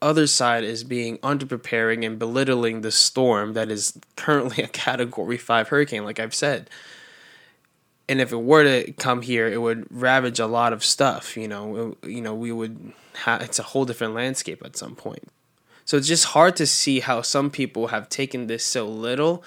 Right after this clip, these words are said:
and be like, "Oh, it's just another hurricane. Like, we've done this before." Like, I get it. I, I lived through two thousand and four where there was hurricane after hurricane,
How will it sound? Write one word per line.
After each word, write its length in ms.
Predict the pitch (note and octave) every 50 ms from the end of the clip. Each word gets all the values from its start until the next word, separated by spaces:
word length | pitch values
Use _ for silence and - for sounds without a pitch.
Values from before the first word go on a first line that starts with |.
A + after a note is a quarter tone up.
| - - - - -
and 80 | A#2
be 60 | A#2+ A#2+
like, 180 | A2+ A2 -
"Oh, 180 | - F#3 G3 D#3+
it's 160 | C#3+ - -
just 280 | - - G#3 - - E3
another 460 | C3+ B2+ B2+ D#3 E3 D3+ C3+ A#2 G#2+
hurricane. 580 | A2 B2 C#3+ D#3 D3 - - B2 B2 B2+ B2+
Like, 160 | A#2+ A#2+ A2+ C#3
we've 180 | D3+ D#3 C#3+
done 140 | D3 D3 D3
this 160 | C#3+ C3+ -
before." 360 | B2+ A#2 - - C3+ D3 C#3
Like, 140 | B2 A#2 A2+
I 100 | A2+ C3+
get 220 | C#3 C3 C#3+ C#3 B2
it. 100 | A2+ -
I, 260 | - B2 C3+ C3+ C3 - -
I 100 | B2+ C3
lived 300 | A#2+ C3 C#3+ C#3+ C#3 -
through 340 | - C#3 C3+ C3 B2 A2+ - _ - - - - - - _ _
two 140 | - C#3+ C#3
thousand 400 | - C3 B2+ C3 C3 B2+ B2+ A#2+
and 120 | A#2 A#2
four 380 | A2 - - B2 B2 B2 A#2+ A#2
where 220 | A#2 A2+ A2 A2+
there 100 | A2+ A#2
was 220 | A2+ A2 A2 A2 -
hurricane 360 | C3 B2+ C3+ B2+ - C3+ B2
after 260 | A2+ A2 - - A2
hurricane, 640 | A#2 B2+ B2 B2+ B2+ B2 - B2+ A#2+ A#2 A#2 A#2 A#2